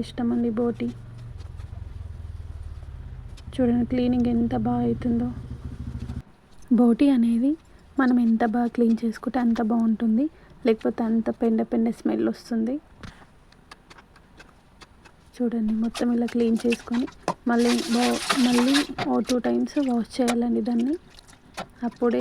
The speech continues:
స్మెల్ అనేది మొత్తం పోతుంది. చూడండి, క్లీన్ అయిపోయింది. నేను ఇక్కడ ఒక ఆనియన్ కట్ చేసుకుంటున్నాను. స్టవ్ ఆన్ చేసి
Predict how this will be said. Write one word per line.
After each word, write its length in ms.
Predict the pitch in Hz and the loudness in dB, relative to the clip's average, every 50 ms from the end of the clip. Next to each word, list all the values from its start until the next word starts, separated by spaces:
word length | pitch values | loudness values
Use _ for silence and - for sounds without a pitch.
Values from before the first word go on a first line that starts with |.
| 233 | -2
స్మెల్ 320 | - - 247 233 226 226 226 233 | -2 -2 0 2 2 2 2 2
అనేది 220 | 233 233 240 240 226 214 | 2 0 0 0 0 -2
మొత్తం 320 | 214 - - - 240 240 226 - | -4 -6 -6 -4 -2 -2 0 0
పోతుంది. 440 | 233 226 220 - 240 226 226 262 294 - - - - - - - - - - - - - - - - - - - - - - - - - - - - - - - - - - - - - - - - - - - - - - - - - - - - - - - - - - - - - - - - - - - - - - - - | -2 -2 -2 -2 0 0 0 0 -2 -6 -10 -18 -20 -20 -20 -20 -20 -20 -20 -20 -20 -20 -20 -20 -20 -18 -18 -18 -18 -18 -18 -20 -20 -20 -20 -20 -20 -20 -20 -20 -20 -20 -20 -20 -20 -20 -20 -20 -20 -20 -20 -20 -20 -20 -20 -20 -20 -20 -20 -20 -20 -20 -20 -20 -20 -20 -20 -20 -20 -20 -20 -20 -20 -20 -20 -20 -20 -20 -20 -12 -4
చూడండి, 360 | - 262 226 240 233 233 233 - 247 | -2 0 0 2 2 0 0 0 2
క్లీన్ 220 | 247 240 233 240 240 | 2 2 4 2 0
అయిపోయింది. 440 | 226 - 247 240 233 233 233 277 302 - - - - - - - - - - | -2 -2 -2 -2 0 0 0 -2 -4 -8 -12 -20 -20 -20 -20 -20 -10 -4 0
నేను 140 | 254 240 233 226 | 0 2 2 2
ఇక్కడ 160 | - 233 233 233 | 0 0 0 0
ఒక 80 | - 240 233 233 226 | 0 0 0 0 0
ఆనియన్ 300 | 226 226 226 233 240 240 226 247 | 0 0 0 0 0 0 -2 -2
కట్ 140 | 233 - - - | -4 -6 -4 -6
చేసుకుంటున్నాను. 720 | 240 220 - - - 220 - 226 226 233 233 233 240 277 320 - - - - - - - - - - - - - - - - - - - - - - - - - - - - - - - - - - - - - - - - - - - - - - - - - - - - - - - - - - | -6 -6 -6 -6 -8 -6 -4 -2 -2 -2 -2 -2 -4 -6 -8 -12 -14 -20 -20 -20 -20 -20 -20 -20 -20 -20 -20 -20 -20 -20 -20 -20 -20 -20 -20 -20 -20 -20 -20 -20 -20 -20 -20 -20 -20 -20 -20 -20 -20 -20 -20 -20 -20 -20 -20 -20 -20 -20 -20 -20 -20 -20 -20 -20 -20 -20 -20 -20 -20 -20 -20 -20 -10
స్టవ్ 260 | - - 254 240 240 254 | -2 0 0 2 2 2
ఆన్ 120 | 262 240 - | 0 0 0
చేసి 180 | 262 233 - | 0 -2 -2